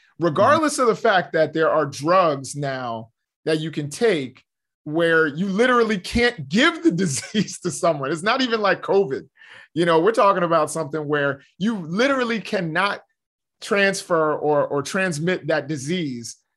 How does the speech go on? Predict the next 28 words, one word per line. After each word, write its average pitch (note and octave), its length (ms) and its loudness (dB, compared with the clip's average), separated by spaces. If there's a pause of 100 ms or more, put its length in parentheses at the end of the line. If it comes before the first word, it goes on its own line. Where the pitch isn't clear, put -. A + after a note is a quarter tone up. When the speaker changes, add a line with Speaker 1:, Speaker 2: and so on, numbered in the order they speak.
(160)
Speaker 1:
if F3 200 2
you F#3 180 0
are E3+ 80 0
taking E3 420 -4
the D3+ 80 -4
medication D3 640 -2
and C3 100 -8
taking C#3 280 -8
it A#2 140 -12
properly. G#2+ 440 -10 (140)
Speaker 2:
Is D3+ 100 -2
that A#3 140 0
true? A3+ 200 0
You D#3+ 200 0
can, D3+ 280 -4
you C#3+ 100 -4
can C#3+ 220 -4
keep E3+ 300 -8
yourself D#3+ 380 -4
from A#2+ 100 -4
transmitting B2 540 -6
H A#2 220 -6
I A2+ 100 0
V G#2 180 -6
by A2 120 -4
taking A2 340 -8
a - 20 -10
medication? A2 540 -6